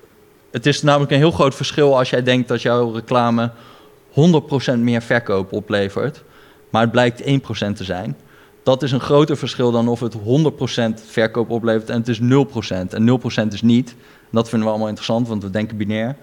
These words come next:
Maar eigenlijk is honderd naar één is, is een, zeg maar, een groter verschil.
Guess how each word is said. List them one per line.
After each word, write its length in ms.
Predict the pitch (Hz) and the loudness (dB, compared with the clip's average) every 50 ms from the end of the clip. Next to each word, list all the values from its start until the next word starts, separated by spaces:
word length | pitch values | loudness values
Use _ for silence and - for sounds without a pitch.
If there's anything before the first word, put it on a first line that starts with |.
| - - - - _ _ _ | -20 -20 -20 -20 _ _ _
Maar 140 | - 117 113 | -4 0 0
eigenlijk 280 | 123 135 151 135 120 120 110 | 0 0 0 -2 -2 -2 0
is 60 | 120 | 0
honderd 260 | 127 147 143 131 117 | 0 2 2 2 2
naar 140 | 117 110 110 | 0 0 0
één 300 | 110 127 127 131 139 135 | 0 0 0 0 0 -2
is, 140 | 123 - - - - _ _ _ | -6 -8 -10 -18 -20 _ _ _
is 180 | - 123 120 - | -6 -6 -6 -4
een, 260 | 120 123 120 117 113 113 | -4 -2 -2 -2 -2 -2
zeg 200 | - 123 113 - | -2 -4 -2 -2
maar, 320 | 117 110 113 113 107 101 | -2 -2 -2 -2 -4 -4
een 260 | 113 113 110 107 - - | -4 -4 -4 -4 -8 -16
groter 360 | - - - 123 120 113 101 - | -12 -4 -2 -2 -2 -2 -6 -10
verschil. 460 | - - - - 95 92 95 95 | -10 -16 -12 -8 -6 -6 -6 -6